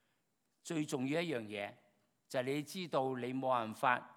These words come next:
面對呢個世界上邊好多嘅困難，冇辦法用自己力量去處理呢個世界上邊嘅事情。你知道自己嘅罪性、自己軟弱、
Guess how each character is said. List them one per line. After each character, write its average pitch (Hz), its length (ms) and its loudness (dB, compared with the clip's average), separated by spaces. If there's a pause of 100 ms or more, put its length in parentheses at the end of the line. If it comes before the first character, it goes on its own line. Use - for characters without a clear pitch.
(120)
面 120 340 -2
對 135 220 -2
呢 165 140 -4
個 135 120 -2
世 123 200 -4
界 120 180 0
上 104 240 -6
邊 107 260 -8 (160)
好 127 400 0
多 151 200 -2
嘅 120 100 -8
困 110 300 -8
難， 87 180 -6 (800)
冇 139 180 0
辦 147 200 6
法 156 200 4
用 143 220 0
自 131 180 -6
己 190 160 0
力 156 200 -4
量 123 380 0 (280)
去 147 480 0
處 160 60 -2
理 147 120 0
呢 185 140 -2
個 156 100 0
世 139 220 -2
界 131 160 2
上 113 280 -4
邊 107 80 -10
嘅 123 120 -8
事 - 180 -12
情。 87 240 -14 (680)
你 165 120 0
知 214 220 -4
道 170 120 -2
自 143 120 -6
己 127 120 -6
嘅 165 300 -2
罪 135 300 -4
性、 147 280 -2
自 135 160 -8
己 160 60 -4
軟 139 560 0
弱、 131 140 6